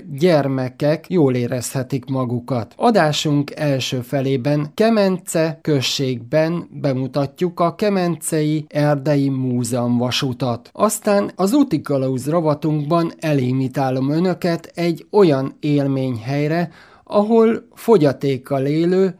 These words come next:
és egészséges gyermekek is közös élményekkel lesznek gazdagabbak.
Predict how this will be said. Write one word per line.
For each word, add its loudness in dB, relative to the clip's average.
és 2
egészséges -2
gyermekek -2
is -2
közös 0
élményekkel 0
lesznek -2
gazdagabbak. -2